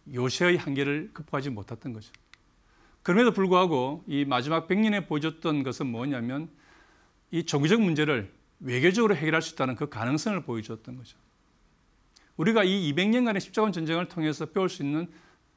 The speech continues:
단 하나의 교훈은 뭐냐면 총칼로, 전쟁으로 종교적 문제를 해결할 수 없었다는 겁니다.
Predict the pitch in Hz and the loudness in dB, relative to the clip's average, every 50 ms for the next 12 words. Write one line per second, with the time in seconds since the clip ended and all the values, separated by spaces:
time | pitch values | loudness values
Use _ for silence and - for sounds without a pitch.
0 | _ _ - 185 214 196 - - 202 240 247 220 220 - 156 147 160 170 160 135 | _ _ 0 2 2 2 0 2 2 4 4 2 0 0 -2 -2 0 -2 -2 -2
1 | 113 117 135 139 123 110 104 110 131 147 127 107 - _ _ _ _ _ _ _ | -4 -4 -4 -4 -4 -4 -4 -6 -6 -6 -8 -10 -12 _ _ _ _ _ _ _
2 | _ _ _ _ _ _ _ _ _ _ _ _ _ _ _ _ _ _ _ _ | _ _ _ _ _ _ _ _ _ _ _ _ _ _ _ _ _ _ _ _
3 | _ _ _ _ _ - - 247 226 - - 208 214 208 180 143 123 131 160 175 | _ _ _ _ _ -2 0 0 0 2 4 4 4 4 2 2 0 -2 -4 -8
4 | - _ _ - - - 147 143 147 139 151 180 196 214 226 190 131 107 104 - | -12 _ _ -14 -6 -2 0 0 2 2 2 4 4 4 4 2 2 0 -6 -12
5 | _ _ _ _ _ _ _ _ _ _ _ _ _ _ - 151 139 143 151 147 | _ _ _ _ _ _ _ _ _ _ _ _ _ _ -2 0 2 2 2 2
6 | 175 175 156 143 143 143 127 110 143 139 143 143 - - 123 110 101 - - - | 0 0 0 0 0 -2 -2 -2 -2 -2 -2 -4 -4 -8 -10 -10 -10 -10 -6 -4
7 | 156 156 156 127 107 98 95 - 107 | -4 -2 -2 -4 -6 -8 -10 -14 -18